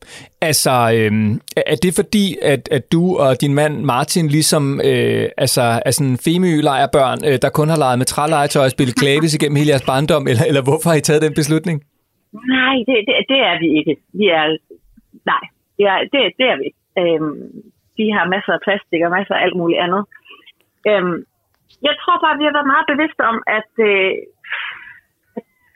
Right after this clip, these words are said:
Speaker 2: kreativiteten, det sanselige, på en eller anden måde har været vigtigt for os. Altså, min mand, han er musiker, og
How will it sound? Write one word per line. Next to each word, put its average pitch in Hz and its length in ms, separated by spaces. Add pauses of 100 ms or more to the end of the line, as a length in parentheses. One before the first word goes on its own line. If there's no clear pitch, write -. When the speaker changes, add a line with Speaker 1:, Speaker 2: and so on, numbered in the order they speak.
Speaker 2:
kreativiteten, 220 800 (180)
det 196 80 (100)
sanselige, 208 580
på - 60
en 202 80
eller 196 100
anden 202 120
måde 220 140
har 180 120
været 175 200
vigtigt 190 280
for 185 180
os. 185 100 (120)
Altså, 196 180 (140)
min 190 120
mand, 202 180
han 185 100
er 180 140
musiker, 180 420 (140)
og 170 80